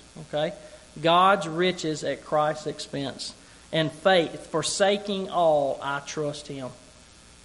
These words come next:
I hope y'all write that down, 'cause that's, that's good stuff to remember when you think about those words.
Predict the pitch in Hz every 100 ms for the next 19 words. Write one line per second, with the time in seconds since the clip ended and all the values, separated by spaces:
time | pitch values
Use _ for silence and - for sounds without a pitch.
0 | - 156 170 170 156 156 143 131 135 139
1 | 135 147 147 - - 156 - 147 - 151
2 | 143 - 139 139 135 139 156 147 160 147
3 | 143 147 147 139 139 135 131 131